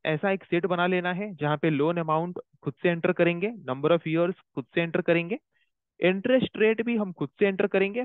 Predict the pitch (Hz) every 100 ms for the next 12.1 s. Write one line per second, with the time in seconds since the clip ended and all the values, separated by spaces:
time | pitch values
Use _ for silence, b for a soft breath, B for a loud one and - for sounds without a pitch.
0 | - 151 - 156 170 175 202 254 - 139
1 | 185 202 202 214 247 - 151 - 165 208
2 | 180 135 165 190 170 143 127 131 - -
3 | - - 170 196 202 117 - - 151 165
4 | 190 180 170 - 143 220 160 127 - 120
5 | - 120 113 113 120 123 - _ b b
6 | b 175 143 - _ _ - 151 156 185
7 | 185 185 _ _ - 165 170 180 190 202
8 | - 156 156 165 202 247 _ _ _ _
9 | _ 131 131 - - 147 160 170 180 160
10 | 143 160 135 135 - - 147 233 269 151
11 | 165 147 147 156 - 139 143 147 147 147
12 | 196